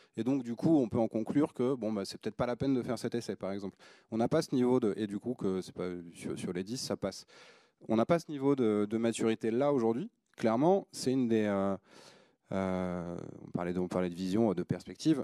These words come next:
À force de, de, de mettre en place justement le, le, le réemploi, on sera aussi capable de capitaliser les retours d'expérience et de simplifier progressivement les modes de preuve.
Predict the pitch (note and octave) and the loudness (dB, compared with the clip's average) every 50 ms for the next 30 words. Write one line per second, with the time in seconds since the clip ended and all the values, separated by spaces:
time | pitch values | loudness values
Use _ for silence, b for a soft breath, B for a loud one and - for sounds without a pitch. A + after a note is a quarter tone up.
0 | - _ - - G#2+ G#2 - - D#3 D3 - - - - - _ A2 A2 A2 G#2 | -8 _ -4 -4 -2 -2 2 4 4 4 4 0 -12 -14 -16 _ -20 -20 -10 -4
1 | A2 G2+ G2+ G2 G2 G2 G2+ G2+ G2+ G#2 A#2 A#2 C#3 C#3+ C#3+ - - C#3 - - | -2 -2 0 0 -2 -2 -4 -4 -4 -2 -2 0 0 0 0 2 0 0 0 2
2 | C#3+ C3+ C3 - - - - - - - A#2 A2 A2 A2 A2 G2+ G2 F#2+ F#2+ F#2+ | 0 0 0 -4 -10 -16 -18 -16 -12 -6 -4 -2 0 0 0 0 0 -2 -2 -2
3 | G2+ G2 G2 F#2+ F#2+ G2+ G2 G2+ G#2 - E3+ F3+ E3 - - - A2 G#2+ - C#3+ | -2 -2 -2 -2 -2 -2 -2 -2 0 2 2 2 2 -2 -2 -2 -2 0 0 2
4 | - C3+ - - C3+ B2+ B2 A2 G#2 A#2+ A2 - - A#2+ A#2 B2 A#2+ B2 A#2+ A2 | 2 4 4 4 4 2 2 0 -2 -2 -2 -2 2 2 2 4 4 2 4 2
5 | G2+ G#2+ G#2 G#2+ G#2 F#2 G2 - - B2+ D3 E3+ - B2 - - - D#3+ D3 - | 2 0 0 0 -2 -2 -2 -2 0 0 0 0 0 -2 -4 -4 -4 -4 -2 -2
6 | D3+ C#3 - E3+ E3 - - C3 A#2+ B2 B2 - C3 C#3+ C#3+ C#3+ C3+ A#2+ A#2+ A#2 | -4 -2 2 0 0 2 2 2 2 2 0 0 2 4 4 4 4 2 2 2
7 | B2 C3 - - D3 B2 | 0 0 0 0 -2 -2